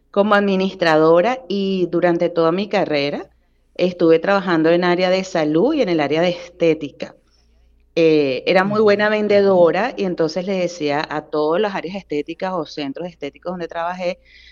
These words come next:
Speaker 1: "Ustedes si quieren que yo les venda, me tienen que entrenar". Eh, y, y así aprendo, aprendo la parte operativa, aprendo de la parte,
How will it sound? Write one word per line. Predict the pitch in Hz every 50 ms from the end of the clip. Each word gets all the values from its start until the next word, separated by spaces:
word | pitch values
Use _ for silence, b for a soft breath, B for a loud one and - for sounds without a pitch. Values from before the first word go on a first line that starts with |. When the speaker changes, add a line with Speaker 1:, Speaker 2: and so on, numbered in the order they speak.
| B B
Speaker 1:
"Ustedes | - - 165 175 151 147 151 170 -
si | 214 -
quieren | - 170 165 175
que | 175 185 165
yo | 160 160
les | 160 175 190
venda, | 202 202 196 196 202 233
me | 240 220 185
tienen | 156 156 151 156 156 160
que | - 175
entrenar". | 170 170 175 185 185 185 180 180 175 151 147 165 285 - - _ _ _ _ _ _ _ _ _ _ _ -
Eh, | 160 170 165 160 156 156 151 147 143 139 143 143 143 - - - -
y, | 160 170 160 156 151 147 143 139 135 - -
y | 156 180 165 151
así | 147 - - 143 139
aprendo, | 135 135 - 170 175 175 175 170 175 170 180 180
aprendo | 180 180 151 135 135 139 143
la | 147 165 160 -
parte | 143 127 - 147 147
operativa, | 143 - 156 143 147 - - 226 226 214 214 208 202 202
aprendo | 202 - 165 147 135 135 131 135 143 143 143 147 147
de | 151 143 139
la | 131 131 127 -
parte, | - 123 120 120 - 143 147 147 147 -